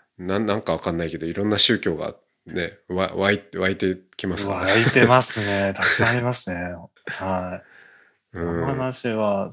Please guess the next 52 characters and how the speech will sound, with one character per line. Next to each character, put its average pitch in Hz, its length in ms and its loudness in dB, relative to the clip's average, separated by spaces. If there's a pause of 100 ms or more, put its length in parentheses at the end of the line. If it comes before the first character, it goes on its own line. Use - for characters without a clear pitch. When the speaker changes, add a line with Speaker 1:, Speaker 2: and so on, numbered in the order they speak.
Speaker 2:
で 127 80 -4
も 113 80 -4
曹 170 280 0
洞 196 280 2
宗 113 300 4
が 104 440 6
一 135 260 -4
番 147 380 2
多 160 220 4
い 95 200 0 (540)
と 104 120 -8
聞 104 180 -4
い 95 60 -6
て 107 80 -4
ま 101 160 -2
す - 160 -12
ね。 85 260 -10 (280)
Speaker 1:
う 135 60 0
ー 127 640 0
ん。 - 20 -2
Speaker 2:
は 104 380 -2
い。 - 140 -16 (1500)
で、 165 100 -2
や 156 60 -2
っ 156 40 -6 (520)
ぱ 131 80 2
り 120 140 0
あ 117 140 2
の、 110 60 -4
身 113 160 -4
延 117 160 -2
山 101 280 -2
が 92 120 -6
あ 90 40 -8
る 90 60 -12
の 90 160 -12
で、 135 360 0
日 107 260 -8
蓮 101 140 -6
宗 95 220 -8
さ 98 160 -10
ん 90 240 -10 (240)
が 123 140 0
そ - 120 -6
の 104 160 -8 (560)
国 101 120 -6
に 95 40 -6
多 92 120 -6
い - 20 -10
の 87 80 -12
か 101 120 -10
な、 135 140 -10